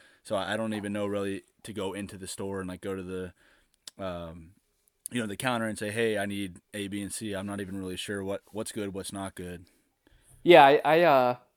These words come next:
Speaker 2: we have a grocery ch-, chain down here. It's called H E B, and I mean,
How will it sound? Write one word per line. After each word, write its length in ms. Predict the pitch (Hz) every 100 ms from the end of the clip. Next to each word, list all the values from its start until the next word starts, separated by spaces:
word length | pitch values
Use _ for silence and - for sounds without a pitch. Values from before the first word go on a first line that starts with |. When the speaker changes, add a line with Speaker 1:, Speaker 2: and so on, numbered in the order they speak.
| _ _ -
Speaker 2:
we 100 | 147
have 180 | 156 131
a 120 | 120
grocery 520 | 131 127 131 - 120
ch-, 260 | - - -
chain 360 | - 120 120 123
down 220 | 113 120
here. 260 | 117 120 - _ _ _ _ - - -
It's 140 | -
called 240 | - 131 127
H 240 | 139 135
E 120 | 127
B, 380 | 120 113 113 - _ _ _ _
and 260 | - 127 117
I 60 | 123
mean, 360 | 123 120 127